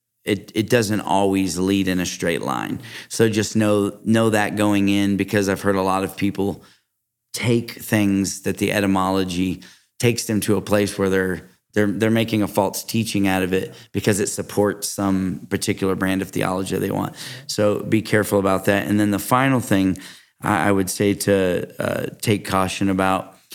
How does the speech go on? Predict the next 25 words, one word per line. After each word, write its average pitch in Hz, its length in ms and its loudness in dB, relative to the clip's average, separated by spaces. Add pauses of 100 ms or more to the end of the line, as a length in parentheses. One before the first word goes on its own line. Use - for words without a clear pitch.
(120)
is 104 320 0
the, 104 380 0
the 107 160 2
idea 101 440 2
that, 95 400 0 (380)
um, 92 420 0 (840)
that 98 140 0
when 107 140 4
you're 101 100 4
studying 101 840 2
words 101 360 2
of 90 80 0
Scripture, - 680 -2 (380)
that 101 220 2 (100)
it 107 160 0
is 127 240 2
important 104 580 0
to 98 120 -4
remember 95 640 0 (400)
that 98 160 0
while 101 260 4
words 110 420 2
have, 95 680 -2 (100)
um, 90 560 -2 (1200)
power 95 600 0